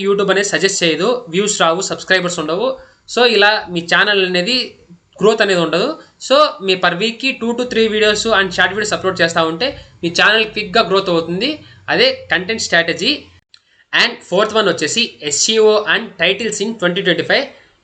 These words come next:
ఎస్ఈఓ ట్యాగ్స్ అంటే, మీరు ఈ వీడియో అప్‌లోడ్ చేస్తారు కదా, ఆ వీడియో అనేది ఎవరికి రిలేటెడ్గా ఉందో వాళ్ళని ట్యాగ్ చేసి ఆ వీడియో అప్‌లోడ్ చేయడాన్ని ఎస్ఈఓ ట్యాగ్స్ అంటారు.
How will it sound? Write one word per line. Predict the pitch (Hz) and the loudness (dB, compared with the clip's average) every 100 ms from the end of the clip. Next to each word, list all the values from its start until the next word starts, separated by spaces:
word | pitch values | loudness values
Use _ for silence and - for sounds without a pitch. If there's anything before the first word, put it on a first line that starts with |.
| 165 | 0
ఎస్ఈఓ | 170 247 254 233 202 | 2 4 4 4 2
ట్యాగ్స్ | 185 160 | 0 -2
అంటే, | 143 196 262 - - _ _ _ 175 | -2 0 -2 -4 -18 _ _ _ 0
మీరు | 180 190 165 156 | 4 4 2 0
ఈ | 170 | 2
వీడియో | 240 226 | 2 2
అప్‌లోడ్ | 208 190 | 0 0
చేస్తారు | 160 156 | 0 0
కదా, | 165 214 - 156 | 0 0 0 -2
ఆ | 180 | -2
వీడియో | 208 226 233 | -2 2 2
అనేది | 185 165 220 262 - _ 175 160 | 2 0 0 -4 -6 _ -2 0
ఎవరికి | 165 233 226 240 240 - - 175 | 2 2 0 -2 -4 -10 -10 -4
రిలేటెడ్గా | 165 214 208 196 190 175 | 0 2 2 2 2 2
ఉందో | 165 233 - - 147 | 0 0 -2 -6 0
వాళ్ళని | 165 196 202 233 190 | 2 2 0 -2 -2
ట్యాగ్ | 185 220 - | -2 -2 -2
చేసి | 185 175 175 277 - _ | 0 0 -2 -4 -6 _
ఆ | 156 | -2
వీడియో | 175 208 | 2 4
అప్‌లోడ్ | 175 190 180 | 4 0 2
చేయడాన్ని | 175 165 180 208 160 | 2 2 0 -2 -4
ఎస్ఈఓ | - 220 185 | 0 2 2
ట్యాగ్స్ | 180 175 156 | 0 0 -4
అంటారు. | 151 | -2